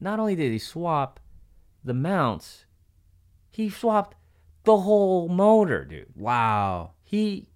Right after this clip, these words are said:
Speaker 1: pulled the oil pan, checked for the, you know, we blew, uh, rod bearing, and he did the whole thing. I got it all on video, and we're gonna share it. Like, I'm just like, "Dude, who does that?"
Speaker 2: Yeah.
Speaker 1: This, this guy doesn't have to do that.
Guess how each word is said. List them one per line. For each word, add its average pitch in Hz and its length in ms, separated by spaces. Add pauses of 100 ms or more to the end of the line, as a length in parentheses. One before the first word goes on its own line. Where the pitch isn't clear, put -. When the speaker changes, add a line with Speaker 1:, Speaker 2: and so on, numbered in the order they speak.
(240)
Speaker 1:
pulled 202 320
the 180 120
oil 170 280
pan, 123 340
checked - 320
for 143 140
the, 123 240
you 113 100
know, 90 140 (180)
we 110 80
blew, 98 380
uh, 82 340
rod 90 260
bearing, 92 280 (1160)
and 117 380 (220)
he - 140
did 185 120
the 202 100
whole 202 120
thing. 196 280 (300)
I 170 80
got 214 140
it - 20
all 208 140
on 202 80
video, 196 300 (140)
and 131 100
we're 139 60
gonna 139 100
share 139 200
it. - 140 (500)
Like, 156 140
I'm 175 180
just 175 160
like, 135 220
"Dude, 160 200
who 208 160
does 170 340
that?" 104 260
Speaker 2:
Yeah. 92 300 (400)
Speaker 1:
This, 160 260
this 156 260
guy 175 200
doesn't 170 240
have 147 260
to 156 80
do 143 200
that. 85 240